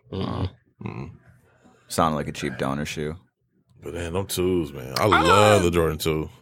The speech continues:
Speaker 1: Probably wouldn't be a bad Frankenstein shoe.
Speaker 2: Yeah, but no, I'm trying to get that O G look. So
Speaker 1: Yeah, watch
Speaker 2: the,
Speaker 1: as soon
Speaker 2: the
Speaker 1: as you
Speaker 2: uppers are done. They
Speaker 1: as,
Speaker 2: clean.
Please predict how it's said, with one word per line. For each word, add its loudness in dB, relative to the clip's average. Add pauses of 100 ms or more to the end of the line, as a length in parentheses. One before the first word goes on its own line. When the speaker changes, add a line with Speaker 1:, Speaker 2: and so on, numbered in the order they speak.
(420)
Speaker 1:
Probably 4
wouldn't 4
be 4
a 4
bad 8
Frankenstein 2
shoe. -6 (1400)
Speaker 2:
Yeah, -8
but -4
no, 0
I'm 2
trying 6
to 4
get 2
that 2
O 4
G -2
look. -2 (240)
So -4 (340)
Speaker 1:
Yeah, 0
watch 4
Speaker 2:
the, -4
Speaker 1:
as -6
soon 4
Speaker 2:
the 6
Speaker 1:
as 2
you 6
Speaker 2:
uppers 6
are 6
done. 6
They 8
Speaker 1:
as, -2
Speaker 2:
clean. 6